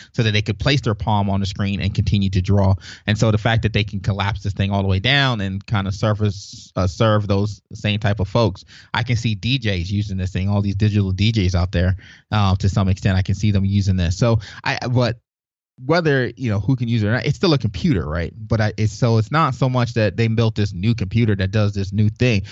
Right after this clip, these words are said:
What they did is they built something that was beautiful, different, uh, innovative in, in as far as the design of it. And so, <laughs> and you didn't get that <laughs> from, you know, from the latest, which is what we would associate. Those terms that I just used were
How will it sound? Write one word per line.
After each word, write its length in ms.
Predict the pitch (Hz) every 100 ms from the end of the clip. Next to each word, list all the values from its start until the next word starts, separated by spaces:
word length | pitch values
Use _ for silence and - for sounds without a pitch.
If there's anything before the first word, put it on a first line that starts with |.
| -
What 160 | - 113
they 100 | 110
did 160 | 127
is 80 | 120
they 100 | 110
built 200 | 98 110
something 240 | 107 107 101
that 120 | 95
was 140 | 90
beautiful, 640 | - 107 107 - 98 95 98 - - -
different, 520 | 113 - 107 107 - - _ _ _ _
uh, 360 | 107 95 87 82
innovative 540 | - 123 107 104 101 98
in, 160 | 98
in 240 | - 104 95
as 200 | 104 98
far 280 | 110 104
as 100 | 98
the 80 | 95
design 480 | 92 92 101 123 120
of 160 | 95 92
it. 200 | 85 78 _ _ _ _ _ _ _ -
And 260 | 107 101
so, 480 | 101 117 107 101 101 -
<laughs> 120 | _
and 120 | 117 -
you 240 | 196 156
didn't 240 | 143 123
get 200 | 113 127
that 240 | 120 110 -
<laughs> 440 | - - - -
from, 420 | - 127 113 104 107 - - _
you 100 | -
know, 120 | 117
from 180 | 104 107
the 80 | 101
latest, 240 | 123 127
which 160 | 117 120
is 100 | 123
what 200 | 127 120
we 140 | 120
would 180 | 113 113
associate. 440 | 101 - 120 113 -
Those 220 | 127 143
terms 360 | - 156 147
that 100 | 127
I 140 | 123 127
just 280 | 123 120 120
used 280 | 131 123
were 260 | 101 104 101